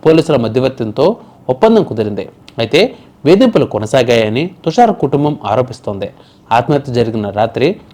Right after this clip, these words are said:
తుషార్ తన తల్లి సోదరితో కలిసి భోజనం చేసి వేరే గదిలో నిద్రపోయాడు. తెల్లవారుజామున మూడు గంటల ప్రాంతంలో తుషార్ తన మొబైల్ ఫోన్లో తన బాధను వివరించే వీడియోను కూడా రికార్డు చేశాడు.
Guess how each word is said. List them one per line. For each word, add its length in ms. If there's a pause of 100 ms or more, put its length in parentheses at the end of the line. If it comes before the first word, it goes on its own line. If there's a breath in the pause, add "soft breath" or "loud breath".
(120)
తుషార్ 300 (320 loud breath)
తన 100
తల్లి 320
సోదరితో 520
కలిసి 220
భోజనం 460
చేసి 200 (420 loud breath)
వేరే 180 (100)
గదిలో 220
నిద్రపోయాడు. 560 (340)
తెల్లవారుజామున 680 (460 loud breath)
మూడు 160
గంటల 340
ప్రాంతంలో 500 (200)
తుషార్ 300 (360 loud breath)
తన 100
మొబైల్ 340
ఫోన్లో 320 (120)
తన 100
బాధను 340
వివరించే 420
వీడియోను 440
కూడా 120
రికార్డు 400
చేశాడు. 280